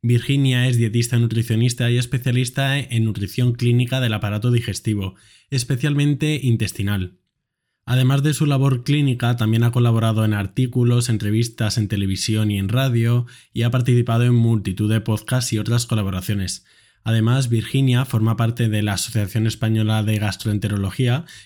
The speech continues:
y del Grupo Español de Trabajo para la Enfermedad de Crohn y Colitis Ulcerosa, entre otras organizaciones. Virginia es autora del libro Dietista Enfurecida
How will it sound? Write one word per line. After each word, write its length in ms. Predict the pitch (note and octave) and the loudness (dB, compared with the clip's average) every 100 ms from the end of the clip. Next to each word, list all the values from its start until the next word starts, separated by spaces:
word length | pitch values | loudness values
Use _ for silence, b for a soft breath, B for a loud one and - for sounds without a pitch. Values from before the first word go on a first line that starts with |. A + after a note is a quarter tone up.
| B | B
y 140 | C#3 | -2
del 180 | C3+ C3+ | 0 2
Grupo 240 | C3+ B2+ | 0 0
Español 420 | - - C3 B2+ B2 | -2 -2 0 2 2
de 100 | B2 | 2
Trabajo 600 | A#2 A#2 B2 C3 C3+ B2 | 2 2 0 0 -2 0
para 180 | A2 | -2
la 100 | G#2+ | 0
Enfermedad 440 | G#2 G#2+ G#2+ A2 A2+ | -2 -2 -2 0 0
de 160 | G#2 | -2
Crohn 280 | - A#2+ C#3+ | -2 -2 0
y 60 | C3+ | -2
Colitis 460 | A#2+ A2+ A2+ B2 | 0 0 0 -2
Ulcerosa, 720 | A2+ - G#2+ A#2 B2 C3 D3 B B B | -2 -2 0 0 0 -4 -4 B B B
entre 400 | A2+ B2 A2+ A#2 | -4 0 2 2
otras 320 | A#2 A2 A2 | 2 0 0
organizaciones. 960 | A2 G#2 G#2 - F#2+ G2 F#2+ F2+ - _ _ _ _ _ - | 0 0 -2 -2 -4 -2 -4 -4 -8 _ _ _ _ _ -4
Virginia 640 | A2 A2 - C3+ C3 C3 | 0 0 0 2 2 2
es 140 | C3+ A#2 | 0 0
autora 340 | G#2+ A2+ A#2 | 0 2 2
del 220 | A2+ A2 | 2 2
libro 420 | A2+ A2+ A2 A2+ | 2 2 2 0
Dietista 800 | G2 G#2 A2 G2+ A2+ - A2 G2+ | -2 -2 -2 0 -2 -2 -4 -4
Enfurecida 840 | G2+ G2+ - G#2+ G2 - A#2+ A#2 | -6 -4 -2 -2 -2 0 0 0